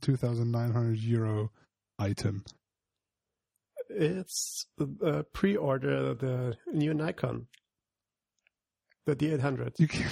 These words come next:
Speaker 1: <laughs> that is awesome. <laughs>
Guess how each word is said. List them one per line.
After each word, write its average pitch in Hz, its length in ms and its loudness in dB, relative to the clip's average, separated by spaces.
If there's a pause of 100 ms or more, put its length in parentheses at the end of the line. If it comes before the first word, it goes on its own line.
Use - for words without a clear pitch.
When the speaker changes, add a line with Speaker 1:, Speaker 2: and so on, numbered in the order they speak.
(140)
Speaker 1:
<laughs> - 720 0
that 202 180 2
is 214 160 -4
awesome. 226 500 -2 (760)
<laughs> - 1040 0